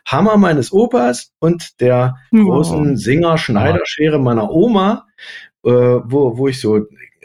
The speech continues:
Speaker 1: Reste mit abschneide oder die Gummis für die, für die, ähm, Penloop mitschneide oder so. Eine alte, äh, Nä-, Näher-, äh, Schere aus, äh, Kohlenstoffstahl.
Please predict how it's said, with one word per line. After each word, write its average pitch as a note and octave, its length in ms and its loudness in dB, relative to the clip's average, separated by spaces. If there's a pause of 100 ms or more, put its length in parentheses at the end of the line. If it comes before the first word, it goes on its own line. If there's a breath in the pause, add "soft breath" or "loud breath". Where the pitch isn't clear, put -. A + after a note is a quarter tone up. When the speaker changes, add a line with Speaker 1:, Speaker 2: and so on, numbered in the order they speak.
Speaker 1:
Reste - 260 -8
mit G#2 200 0
abschneide G2 480 -6
oder F#2 160 -4
die E2+ 100 -12
Gummis G#2+ 300 -2
für G#2 120 -10
die, F#2+ 200 -8
für G#2 140 -14
die, F2 400 -12
ähm, E2+ 420 -14 (400)
Penloop G#2 500 -2
mitschneide G2 560 -2
oder F2+ 160 -8
so. F#2 140 -8 (920 loud breath)
Eine - 140 -8
alte, G#2+ 420 0
äh, G2+ 440 0
Nä-, G#2+ 520 2
Näher-, G#2+ 600 0 (100)
äh, F#2 360 -6
Schere A#2 640 -2 (640)
aus, - 420 -8
äh, G2+ 160 -4
Kohlenstoffstahl. A2 760 -6